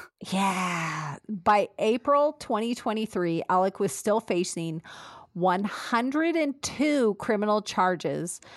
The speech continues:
relating to drugs, computer crimes, fraud, and financial crimes.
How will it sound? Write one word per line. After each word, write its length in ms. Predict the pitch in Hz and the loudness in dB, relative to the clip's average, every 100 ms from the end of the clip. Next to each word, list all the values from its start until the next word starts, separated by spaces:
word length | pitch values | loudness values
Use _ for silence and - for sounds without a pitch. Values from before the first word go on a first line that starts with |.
| - - - - | -20 -20 -10 0
relating 600 | 196 196 196 196 190 190 | 2 4 2 2 0 -2
to 200 | - 185 | -2 -4
drugs, 640 | 151 196 185 208 247 - | 0 2 4 4 0 -10
computer 560 | - 247 - 214 196 190 | -4 -4 0 0 2 0
crimes, 540 | - 185 175 175 - | 0 0 0 -2 -6
fraud, 680 | - - - 165 165 160 - | -12 -4 2 4 4 2 -2
and 200 | 156 175 | -6 -6
financial 640 | - 143 151 151 143 - 175 | -4 -4 -2 -4 -6 -8 -10
crimes. 840 | - - - - 65 - - | -8 -10 -10 -14 -12 -10 -10